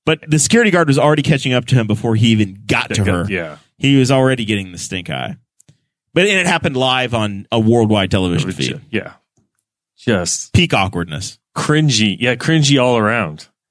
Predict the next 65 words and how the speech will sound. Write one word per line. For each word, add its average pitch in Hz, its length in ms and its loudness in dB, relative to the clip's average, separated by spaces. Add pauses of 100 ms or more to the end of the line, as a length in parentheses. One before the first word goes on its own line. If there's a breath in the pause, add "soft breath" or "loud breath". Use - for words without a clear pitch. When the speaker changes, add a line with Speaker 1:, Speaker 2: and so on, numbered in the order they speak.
(340)
Speaker 2:
And 143 100 0
she, 254 340 4
her 175 120 4
response 165 440 0
seemed 120 100 2
to 110 40 2
be 101 80 4
fine. 113 560 0
"I - 80 -8
don't 127 120 -2
have 139 80 2
any 139 100 2
rap 131 220 0
today." 95 420 -2 (460)
And 101 140 0
then 101 240 2
at 95 140 -6
that 101 140 -2
point, 92 180 -6
he, - 320 -6
and 123 120 0
I 127 80 0
think 196 220 0
somebody 165 400 0
said 113 320 0
that, 92 180 -4 (140)
I 123 100 0
haven't 127 160 -2
seen 110 160 0
the 90 60 0
video, 82 420 0 (360 loud breath)
but 110 80 -2
apparently 113 540 2 (340 loud breath)
when 117 140 2
they 110 80 2
try 117 180 0
to 107 80 2
kinda 107 180 0
shove 104 200 0
him 95 80 0
away, 92 240 2
she 110 200 0
kinda 98 200 -2
taps 95 360 -4
the - 40 -6
security 95 400 0
guy 85 120 0
on 82 100 -4
the 82 60 -2
shoulder 82 300 -2
and 80 60 -8
is 78 60 -10
like, 80 180 -10
"Leave 90 140 0
him 82 60 -2
alone," 80 440 -8 (460 loud breath)
and 92 100 -2
kinda 85 280 -2 (240)
pulls 90 220 0
him 87 100 2
back 85 220 -2
a 85 40 -6
little 80 140 0
bit. 80 280 2
But 87 380 0